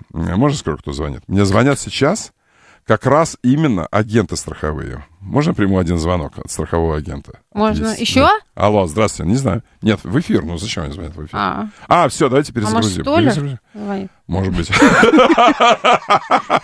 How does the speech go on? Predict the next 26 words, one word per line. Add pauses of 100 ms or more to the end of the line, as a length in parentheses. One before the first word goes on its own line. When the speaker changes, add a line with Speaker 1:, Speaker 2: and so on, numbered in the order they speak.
(280)
Speaker 1:
Плотники. (300)
<laughs>
Плотники. (420)
Нет,
а
как
правильно,
столяр
или
столяр? (120)
Speaker 2:
Не
знаю. (600)
Speaker 1:
Есть
такая
Speaker 2:
Честно
Speaker 1:
фраза,
Speaker 2:
скажу.
Speaker 1:
есть
такая
фраза, (160)
э,
очень
глубоко
вообще,
так
сказать,